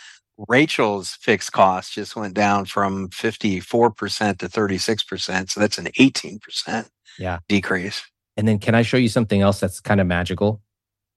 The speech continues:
Speaker 2: So let's say here that we do,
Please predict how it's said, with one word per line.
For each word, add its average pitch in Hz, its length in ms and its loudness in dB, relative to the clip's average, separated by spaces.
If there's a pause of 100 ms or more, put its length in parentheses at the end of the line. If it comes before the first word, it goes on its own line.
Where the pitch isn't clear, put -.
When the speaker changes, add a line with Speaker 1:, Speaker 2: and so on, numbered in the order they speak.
(500)
Speaker 2:
So 107 500 -2
let's 110 300 0
say 113 300 0
here 101 360 4
that 92 220 4
we 90 540 2
do, 90 560 4